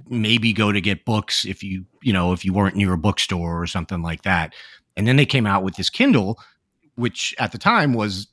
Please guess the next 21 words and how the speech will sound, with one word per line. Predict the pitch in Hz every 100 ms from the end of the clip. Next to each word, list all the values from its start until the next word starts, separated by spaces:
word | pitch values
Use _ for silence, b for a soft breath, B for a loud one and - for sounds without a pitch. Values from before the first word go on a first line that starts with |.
| -
you | 175
know, | 101
the | 117
first, | - 160 147
was | 151
a | 147
risk. | 214 330 - -
It |
was | 135 107
the | 127
first | 123 151 - -
real | 104 113 117 117 110 101 - -
e-reader, | 147 131 110 98 92 92 - -
you | 127
know, | 110 98
of | 98 110
any | 107 113 92 -
seriousness | - - 160 107 - 92 -
on | 92 95
the |
market. | 92 131 165 82 -